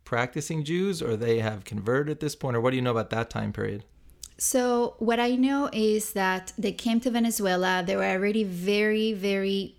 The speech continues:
Speaker 2: diluted into the Christian world. You have to remember, like, they came to Venezuela in the sixteen hundreds, so there's a couple of hundred of years of them not being already practicing Jews,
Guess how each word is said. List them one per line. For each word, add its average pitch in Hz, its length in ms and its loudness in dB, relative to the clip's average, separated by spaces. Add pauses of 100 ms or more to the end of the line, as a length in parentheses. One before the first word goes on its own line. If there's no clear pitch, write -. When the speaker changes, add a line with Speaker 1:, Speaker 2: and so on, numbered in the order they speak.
(120)
Speaker 2:
diluted 196 920 0 (260)
into 208 300 0
the 185 100 -2
Christian 180 680 -2
world. 175 480 -4 (100)
You 202 100 0
have 185 140 -2
to 202 100 -4
remember, 185 320 -2
like, 175 200 -2 (360)
they 247 100 2
came 233 200 0
to 240 80 -4
Venezuela 214 420 0
in 190 120 -2
the 180 80 -4
sixteen - 360 -6
hundreds, 240 580 -2 (160)
so 202 120 -4
there's 190 380 -4
a 202 60 -4
couple 240 420 -4
of 214 80 -4
hundred 208 300 -2
of 185 120 -4
years 185 580 -2 (500)
of 180 220 -2
them 185 480 0
not 180 480 -2
being 185 240 -2
already 175 300 -2
practicing 180 600 -6
Jews, 196 680 -4